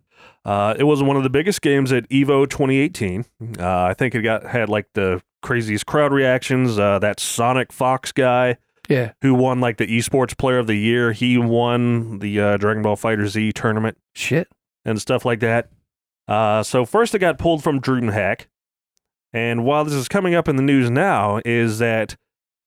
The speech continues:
Speaker 1: uh, Evo Japan twenty nineteen just announced their lineup for games, and it wasn't on that lineup.
Speaker 2: What the hell?
Speaker 1: And then there were some other things that were like, "Yeah, it's not gonna be at this either."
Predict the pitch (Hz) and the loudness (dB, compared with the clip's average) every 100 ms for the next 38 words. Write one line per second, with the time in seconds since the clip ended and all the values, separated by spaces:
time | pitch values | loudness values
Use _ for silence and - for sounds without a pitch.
0 | - 98 101 104 98 110 _ _ 147 160 | -4 0 2 2 -2 -10 _ _ 0 2
1 | 143 135 117 - 160 160 135 127 120 - | 4 2 0 0 0 0 0 -2 -4 -2
2 | 156 135 123 110 - 269 240 160 139 - | 0 0 0 -2 -4 -2 0 0 0 -4
3 | - 139 - 123 123 117 151 156 147 123 | -4 -4 0 0 0 0 0 2 2 0
4 | 107 117 117 110 - 104 104 98 95 - | 0 0 2 0 -2 -4 -2 -4 -4 -8
5 | - _ _ _ _ - 113 117 127 123 | -14 _ _ _ _ -6 -2 0 2 2
6 | 143 131 123 110 127 113 113 98 90 - | 2 2 0 2 0 0 -2 -2 -4 -8
7 | _ _ - 151 120 135 131 - _ _ | _ _ -4 -4 -2 -2 -2 -6 _ _
8 | - 117 143 147 147 143 131 135 131 151 | -4 0 2 4 4 4 2 0 2 2
9 | 127 143 131 127 123 120 113 107 117 117 | 0 0 0 0 2 2 0 0 0 2
10 | 113 - 127 110 110 107 107 101 120 120 | 0 0 -2 0 0 0 0 -2 0 0
11 | 87 | -2